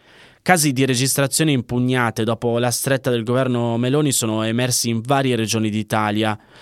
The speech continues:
Ciò che rende Padova un caso è che la procura è andata a ritroso nel tempo,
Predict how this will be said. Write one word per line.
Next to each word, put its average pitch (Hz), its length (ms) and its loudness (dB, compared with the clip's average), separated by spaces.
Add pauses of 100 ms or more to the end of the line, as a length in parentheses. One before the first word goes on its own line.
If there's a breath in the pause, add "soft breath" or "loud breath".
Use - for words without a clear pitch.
(180 loud breath)
Ciò 202 200 0
che - 120 0
rende 120 320 0
Padova 117 500 0 (100)
un 117 280 -4
caso 104 680 -2 (380 soft breath)
è 190 120 -2
che - 140 -2
la 110 100 2
procura 151 480 0
è 110 40 0
andata 117 440 -2
a 117 40 0
ritroso 131 500 0
nel 110 220 -2
tempo, 98 520 -6